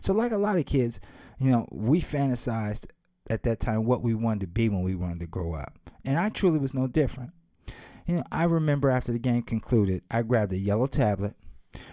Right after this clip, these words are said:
wrote my career plans, and gave the paper to my mother.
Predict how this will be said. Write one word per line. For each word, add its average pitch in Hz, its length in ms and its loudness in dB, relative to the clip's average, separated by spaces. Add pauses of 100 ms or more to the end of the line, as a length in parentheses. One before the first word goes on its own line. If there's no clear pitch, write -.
(100)
wrote 156 160 4
my 151 120 0
career 147 360 0
plans, 110 580 -4
and 117 180 -4
gave 117 220 -2
the 104 80 -2
paper - 500 -4
to - 120 0
my 87 140 -2
mother. 82 420 -4